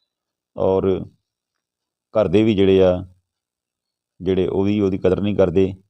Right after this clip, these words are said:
ਭਾਵੇਂ ਉਹ ਜੋ ਮਰਜ਼ੀ ਕਰਦਾ ਫਿਰੇ, ਤੇ ਬਾਹਰੋਂ ਵੀ ਉਹਨੂੰ ਫਟਕਾਰਾਂ ਮਿਲਦੀਆਂ। ਘਰੋਂ ਵੀ ਜਿਹੜਾ ਵਾ, ਜੋ ਮਰਜ਼ੀ ਲਈ ਆਵੇ ਉਹ, ਉਹ ਗਾੜੀਆਂ ਜਿਹੜਾ ਵਾ, ਬਾਅਦ ਦੇ ਵਿੱਚ ਜਿਹੜਾ ਉਹਦਾ ਕੋਈ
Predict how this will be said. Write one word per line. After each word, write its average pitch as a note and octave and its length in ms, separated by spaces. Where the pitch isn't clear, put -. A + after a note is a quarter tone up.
ਭਾਵੇਂ F#2 220
ਉਹ F#2 40
ਜੋ F#2 160
ਮਰਜ਼ੀ F2 260
ਕਰਦਾ F2 280
ਫਿਰੇ, E2+ 320
ਤੇ - 80
ਬਾਹਰੋਂ G#2 280
ਵੀ G2+ 60
ਉਹਨੂੰ F#2+ 140
ਫਟਕਾਰਾਂ E2 420
ਮਿਲਦੀਆਂ। D2+ 400
ਘਰੋਂ G2 160
ਵੀ A2 100
ਜਿਹੜਾ G2 220
ਵਾ, F2 320
ਜੋ G2+ 180
ਮਰਜ਼ੀ F#2+ 260
ਲਈ F#2 220
ਆਵੇ F2 240
ਉਹ, F2 220
ਉਹ F#2 140
ਗਾੜੀਆਂ F2+ 260
ਜਿਹੜਾ F2+ 220
ਵਾ, E2 280
ਬਾਅਦ F#2+ 220
ਦੇ F#2+ 100
ਵਿੱਚ F2 120
ਜਿਹੜਾ F2 220
ਉਹਦਾ E2+ 260
ਕੋਈ E2 380